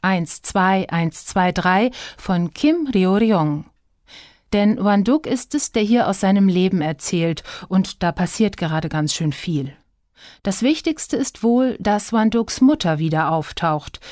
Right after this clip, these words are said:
die die Familie früh verlassen hatte. Sie kam aus Vietnam,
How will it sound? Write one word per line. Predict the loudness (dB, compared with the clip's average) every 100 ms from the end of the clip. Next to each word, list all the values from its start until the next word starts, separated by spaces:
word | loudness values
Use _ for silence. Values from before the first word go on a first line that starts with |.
| -12 -4
die |
die | -2
Familie | 0 2 4 6 4 -2
früh | -2 -2
verlassen | 0 0 0 0 -2
hatte. | -2 -6 -8 -8 _ _ _ _ -20 -20 -20 -20
Sie | -4 -4
kam | 0 2 2
aus | 2 -2 2
Vietnam, | 2 4 2 2 -2